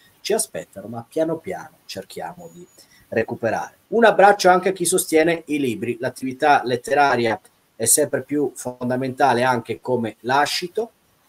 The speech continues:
e quindi un abbraccio a chi ha contribuito, condiviso, parlato o addirittura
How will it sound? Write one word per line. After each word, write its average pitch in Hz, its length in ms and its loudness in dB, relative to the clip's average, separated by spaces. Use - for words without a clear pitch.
e 117 220 -6
quindi 117 280 -6
un 120 100 -2
abbraccio 110 600 -4
a 101 140 -10
chi - 160 -8
ha 117 120 -2
contribuito, 107 800 -8
condiviso, 113 640 -4
parlato 123 640 2
o 104 120 -8
addirittura 107 540 -8